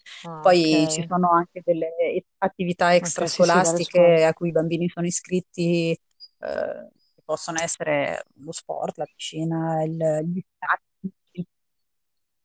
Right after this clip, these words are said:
Speaker 1: Però
Speaker 2: No,
Speaker 1: sono
Speaker 2: sempre
Speaker 1: fuori
Speaker 2: all'interno
Speaker 1: dalla
Speaker 2: della scuola
Speaker 1: scuola.
Speaker 2: sono organizzati.
Speaker 1: Vedi? Ecco, questa è una cosa che ammiro tanto, un po' all'americana. Cioè, quando vai a scuola poi in realtà hai possibilità
Speaker 2: Sì.
Speaker 1: di fare anche sport.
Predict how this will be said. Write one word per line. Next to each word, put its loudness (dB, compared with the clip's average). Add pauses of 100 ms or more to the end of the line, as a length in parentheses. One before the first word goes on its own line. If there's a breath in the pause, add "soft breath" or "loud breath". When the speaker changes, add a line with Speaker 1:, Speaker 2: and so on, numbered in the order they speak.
Speaker 1:
Però 6
Speaker 2:
No, -
Speaker 1:
sono 2
Speaker 2:
sempre 2
Speaker 1:
fuori 6
Speaker 2:
all'interno 6
Speaker 1:
dalla 0
Speaker 2:
della 2
scuola 2
Speaker 1:
scuola. -2
Speaker 2:
sono -8
organizzati. -14 (1800)
Speaker 1:
Vedi? 0
Ecco, -4
questa -2
è -2
una -2
cosa -2
che -6
ammiro -4
tanto, -10
un -8
po' 0
all'americana. -6 (260 soft breath)
Cioè, 0
quando 2
vai 6
a 2
scuola 0
poi 2
in 4
realtà 0
hai 0
possibilità -2
Speaker 2:
Sì. -
Speaker 1:
di -4
fare -10
anche -12
sport. -8